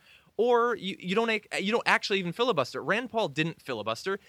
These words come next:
He asked for twenty minutes to speak, and they gave it to him. That's a speech, and a short one at that, not a filibuster.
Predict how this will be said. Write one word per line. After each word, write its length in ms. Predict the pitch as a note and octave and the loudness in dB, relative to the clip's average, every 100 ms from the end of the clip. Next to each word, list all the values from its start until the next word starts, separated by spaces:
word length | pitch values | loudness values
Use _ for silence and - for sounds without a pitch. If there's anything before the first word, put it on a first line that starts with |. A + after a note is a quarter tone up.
| - | -12
He 160 | F#3+ - | -8 -2
asked 380 | D3+ F3+ G3 - - | 2 2 0 -8 -6
for 100 | G3+ | -6
twenty 320 | - F#3 F#3 | -2 -2 0
minutes 240 | F3+ E3+ | -2 -4
to 80 | F#3+ | -8
speak, 420 | - - C3+ - | -8 -4 -4 -4
and 160 | D3 D#3 | -6 -4
they 140 | F3 | -2
gave 260 | E3 F3+ F#3+ | -2 -2 -2
it 120 | E3+ | -4
to 160 | C3+ A2 | -6 -8
him. 240 | F#2 F#2 - _ _ | -10 -14 -20 _ _
That's 240 | F3 - G#3+ | 4 4 -2
a 40 | |
speech, 420 | - B3+ F3 - - | -4 -2 -2 -2 -2
and 100 | F3 | -2
a 40 | |
short 260 | - G#3+ E3 | 0 -2 0
one 140 | F3+ | -2
at 60 | C#3+ | 0
that, 240 | D3+ G#2+ | 0 0
not 140 | C#3+ D#3 | 0 -2
a 40 | |
filibuster. 520 | D3 C3 - - - | 0 -4 -6 -10 -16